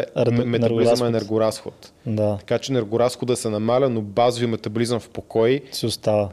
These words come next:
Speaker 1: е почти същия, спада основно, ако някой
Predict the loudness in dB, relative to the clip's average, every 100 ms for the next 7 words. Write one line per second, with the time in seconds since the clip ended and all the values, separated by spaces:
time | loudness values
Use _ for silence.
0 | -4 -6 -6 -8 -4 -4 -2 -2 -2 0
1 | 0 -2 -8 -12 -10 -6 0 2 4 2
2 | 2 -6 -4 -2 0 2 0 0 -2 -2
3 | 0 0